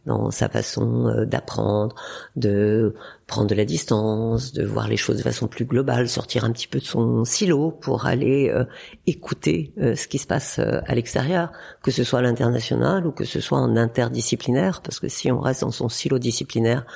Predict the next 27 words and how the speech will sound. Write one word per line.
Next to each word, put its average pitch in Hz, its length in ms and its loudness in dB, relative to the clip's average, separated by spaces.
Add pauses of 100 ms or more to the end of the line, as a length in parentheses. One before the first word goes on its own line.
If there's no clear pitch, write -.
(260)
ben, - 140 0
on 104 60 0
manque 117 240 2
quand 107 100 2
même 113 220 2
des, - 500 0
des 117 100 4
tas 117 140 -2
de - 80 -8
choses. - 360 -4 (380)
Donc 139 260 -2
la 127 200 2 (480)
perfectibilité, 139 1160 0 (340)
c'est, 147 540 2
euh, 104 200 4
quelque 104 260 -2
chose - 280 0
qui, 113 580 -4
qui - 140 -2
me 110 120 4
paraît 131 400 0
essentiel. - 560 -4
Faut - 140 -8
toujours 143 220 2
essayer 135 200 0
de 117 60 -4
s'améliorer 117 640 0